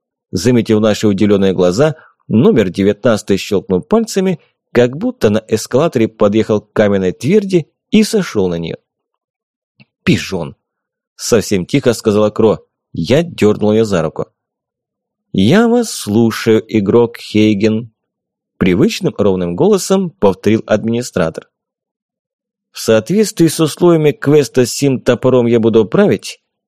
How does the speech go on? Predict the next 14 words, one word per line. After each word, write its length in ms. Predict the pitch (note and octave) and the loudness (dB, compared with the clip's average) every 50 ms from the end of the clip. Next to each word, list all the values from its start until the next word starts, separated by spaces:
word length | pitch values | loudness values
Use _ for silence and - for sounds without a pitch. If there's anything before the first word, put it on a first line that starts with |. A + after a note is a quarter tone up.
| _ | _
я 320 | - - F2+ F#2+ A#2 E3+ G3 | -2 0 2 2 2 2 2
назначаю 600 | G#3+ G3+ F#3 F3 G3+ F#3+ D#3+ - - F3 E3+ E3 | 0 -2 -2 0 -2 -2 -2 0 0 2 2 2
лицом, 340 | E3 D#3+ - - G3 F3+ - | 0 -2 -2 0 0 0 0
уполномоченным 840 | - C3 A2 - C3+ C3 C3+ C#3 D3 D#3 D#3 C#3 - - B2+ B2+ B2 G#2+ | 0 -4 -2 0 0 2 2 2 0 0 0 -2 -2 -2 -2 -2 -2 0
принимать 540 | - B2 B2 B2+ C3+ C#3 C3+ B2 A2+ - | 0 0 0 2 2 2 2 0 0 -2
вместо 400 | A2 A2+ B2 B2 A#2 - - A#2 | -2 0 2 2 0 0 0 0
меня 220 | A2 A2 A2 G#2+ G#2 | 0 2 2 0 -2
квесты, 540 | - C3+ E3+ G3 E3+ - - G#2+ F2+ - _ _ _ _ _ - | 0 0 0 0 0 0 0 -2 -2 -2 _ _ _ _ _ -2
не 240 | G2 G2+ B2 C#3+ D3 | 0 2 2 2 0
связанные 640 | - - C3 B2+ B2+ B2 A2+ G#2 - A2 A2 G#2+ | -2 -2 0 2 2 2 2 0 0 0 0 0
с 60 | - | -2
силовым 380 | - - A#2 A#2+ A#2 A2+ G#2+ G2+ | -2 0 2 2 4 2 2 2
путём 340 | - A2+ G#2 - A2 G#2 F#2+ | 0 -2 0 2 0 0 2
прохождения, 800 | G#2+ G#2+ G2+ - G#2+ G#2 G#2 G2+ A#2 G3 F#3 C3 F#2+ - - | 0 0 0 2 2 0 0 0 0 0 0 0 0 -4 -4